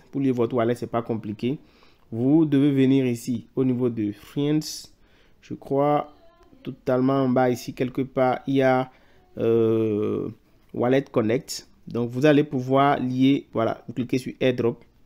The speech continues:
Voilà. Donc, ici, vous voyez, chez moi, mon wallet est déjà connecté. Alors, pour être éligible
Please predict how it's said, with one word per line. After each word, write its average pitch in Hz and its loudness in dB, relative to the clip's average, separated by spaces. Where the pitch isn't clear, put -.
Voilà. 117 -2
Donc, 127 -2
ici, 151 -2
vous 123 -8
voyez, 139 4
chez 170 0
moi, 143 2
mon 123 -2
wallet 135 2
est 151 0
déjà 131 0
connecté. 117 -4
Alors, - -6
pour 175 6
être 190 2
éligible 165 2